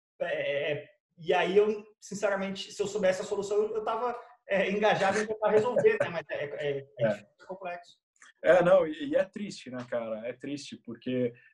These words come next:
Speaker 2: dá a sensação de que a gente vai caminhando cada vez mais pra um beco sem saída, né? É, e nesses becos, quando você chega no beco, a história já mos-,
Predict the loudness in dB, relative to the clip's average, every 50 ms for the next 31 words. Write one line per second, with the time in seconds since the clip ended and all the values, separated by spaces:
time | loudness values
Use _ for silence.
0 | _ 0 4 4 4 4 2 -2 -10 -10 -10 -10 -6 -6 -6 -6 -6 -8 -10 -10
1 | -10 -10 -10 -8 -6 -6 -6 -6 -6 -8 -6 -6 -6 -6 -6 -8 -6 -6 -4 -4
2 | -4 -4 -6 -6 -6 -4 -4 -4 -6 -6 -8 -14 -14 -12 -12 -14 -14 _ -18 -18
3 | -18 -16 -16 -10 -4 -4 -2 -2 -4 -6 -10 -18 _ _ _ _ -8 -8 -8 -8
4 | -10 _ _ _ _ _ _ -10 -2 2 4 6 6 6 4 4 2 2 0 -2
5 | -2 -4 -6 -8 -8 -8 -10 -10 -14 -16 -12 -6 -4 -2 -2 -2 -4 -8 -10 -6
6 | -6 -6 -4 -6 -6 -6 -6 -6 -4 -4 -4 -4 -4 -6 -4 -2 0 0 0 0
7 | -2 -4 -4 -2 4 6 6 6 6 4 0 -2 -2 0 2 2 2 0 0 -4
8 | -10